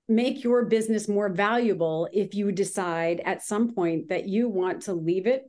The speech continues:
for good, or if you want to sell pieces of it to someone, or, you know, whatever. So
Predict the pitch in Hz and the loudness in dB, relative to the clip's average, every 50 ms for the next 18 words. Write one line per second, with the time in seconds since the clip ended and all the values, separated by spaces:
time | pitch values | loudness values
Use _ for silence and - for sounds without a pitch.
0 | _ - 254 269 233 302 370 453 427 262 180 156 - - 202 202 196 196 208 220 | _ -2 0 0 2 2 2 2 2 2 0 0 0 0 0 0 0 -2 -2 0
1 | 220 214 214 226 - - - 240 233 - - - 247 247 254 254 - 302 359 403 | 2 2 2 0 0 0 -2 -2 -2 -2 -2 0 0 0 0 0 0 0 0 0
2 | - 302 220 180 180 165 160 160 156 175 175 - - 190 165 160 170 160 156 156 | 0 -2 -2 -2 -2 -2 -2 -2 -4 -4 -8 -8 -6 -6 -4 -2 -2 -2 -2 -4
3 | 156 156 160 - - - - - - _ - 190 208 214 208 196 190 - 247 240 | -4 -6 -6 -8 -14 -20 -20 -20 -18 _ -2 0 0 0 0 -2 -2 0 0 0
4 | 190 190 175 185 208 190 - _ _ _ _ _ _ - 202 196 208 240 254 269 | 2 2 0 0 -2 -4 -6 _ _ _ _ _ _ -8 -2 0 2 2 2 2
5 | 302 277 196 123 - _ _ _ _ _ _ - - - - 269 240 214 - | 0 -2 -2 -4 -6 _ _ _ _ _ _ -16 -10 -2 0 0 0 0 -4